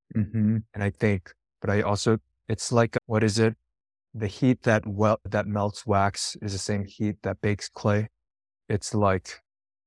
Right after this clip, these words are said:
Speaker 2: failure can harden you or it can soften you, right?
Speaker 1: Mm-hmm.
Speaker 2: And I prefer to think that failure makes me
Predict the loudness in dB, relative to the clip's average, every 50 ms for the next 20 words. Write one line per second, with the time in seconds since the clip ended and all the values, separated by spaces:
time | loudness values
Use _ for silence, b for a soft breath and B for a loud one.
0 | _ _ _ _ 4 6 8 8 8 8 8 6 6 4 0 -2 -2 0 0 0
1 | 2 2 2 4 4 4 4 4 4 2 0 -2 -4 -4 -4 -6 -6 -6 -6 -6
2 | -6 -6 -2 0 0 0 0 0 -2 -2 -2 -4 -6 -10 -14 _ _ _ _ _
3 | _ _ _ _ _ _ 0 2 2 4 2 2 0 -2 -4 _ -2 2 4 4
4 | 4 4 2 0 -2 -2 0 0 0 0 2 0 0 -2 -6 -8 -6 -6 -4 -4
5 | -6 -8 -10 _ _ _ _ _ _ _ _ _ 4 4 4 4 2 2 2 2
6 | 2 0 0 0 2 2 4 4 4 2 2 2 0 -2 -2 -6 -8 -6 -6 -6
7 | -4 -6 -8 -8 -10 -12